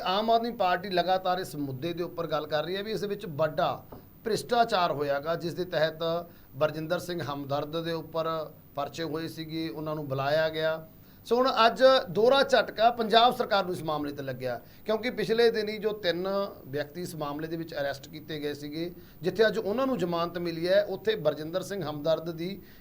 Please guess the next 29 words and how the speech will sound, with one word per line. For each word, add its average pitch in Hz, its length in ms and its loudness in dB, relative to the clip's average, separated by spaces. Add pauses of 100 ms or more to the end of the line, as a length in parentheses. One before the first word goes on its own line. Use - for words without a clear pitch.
(240)
ਗ੍ਰਿਫਤਾਰੀ 233 400 6
ਦੇ 233 100 4
ਉੱਪਰ 185 320 4
ਵੀ 190 300 -6
ਹਾਈ 165 200 -2
ਕੋਰਟ 165 240 -4
ਦੇ 160 80 -6
ਵੱਲੋਂ 165 240 -4
ਰੋਕ 190 300 -2
ਲਗਾਈ 131 400 -6
ਗਈ 113 100 -10
ਹੈ। 113 120 -10 (260)
ਕਿਵੇਂ 254 260 4
ਦੇਖ 254 140 2
ਰਹੇ 220 80 0
ਹੋ 262 60 2
ਇਸ 208 100 -2
ਮਾਮਲੇ 202 300 0
ਦੇ 208 120 -2
ਵਿੱਚ 196 260 -2 (540)
ਕਿ 247 120 0 (140)
ਇੱਥੇ 208 380 2
ਵੀ 247 140 -2
ਕਿਤੇ 233 280 -6
ਨਾ 226 120 -2
ਕਿਤੇ 220 240 -2
ਪੰਜਾਬ 190 540 2
ਸਰਕਾਰ 180 480 -2
ਦੀ, 185 280 -8